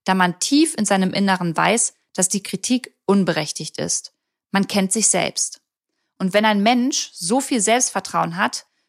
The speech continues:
dass er seine eigenen positiven inneren Qualitäten und Talente erkennt, dann ist er nicht so sehr auf das Lob anderer angewiesen.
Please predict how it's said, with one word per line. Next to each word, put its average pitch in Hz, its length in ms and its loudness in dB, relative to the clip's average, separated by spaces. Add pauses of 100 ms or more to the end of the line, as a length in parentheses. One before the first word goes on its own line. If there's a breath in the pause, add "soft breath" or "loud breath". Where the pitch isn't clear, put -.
(120)
dass 202 180 2
er 190 340 2
seine 180 440 -2
eigenen 254 420 2
positiven 247 880 -2
inneren 262 380 2
Qualitäten 220 760 0
und 190 240 -4
Talente 196 480 2
erkennt, 214 640 -2 (320)
dann 190 120 2
ist 208 220 2
er 185 80 2
nicht 214 280 0
so 240 100 0
sehr 196 400 4
auf 180 100 -2
das - 240 -4
Lob 208 320 0 (140)
anderer 180 640 0
angewiesen. 156 840 -6